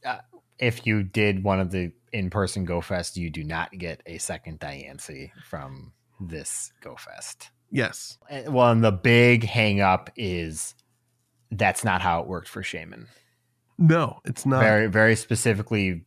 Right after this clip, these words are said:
Speaker 1: you could have, I think, four Shaman if you went to all the stuff that was available or something like that.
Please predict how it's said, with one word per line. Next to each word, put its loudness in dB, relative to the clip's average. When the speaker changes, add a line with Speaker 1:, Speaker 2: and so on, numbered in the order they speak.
Speaker 1:
you 0
could 0
have, 4
I 2
think, -8
four 0
Shaman -2
if -4
you 2
went -4
to -4
all 0
the -4
stuff -4
that -6
was -6
available -6
or -2
something -8
like -8
that. -2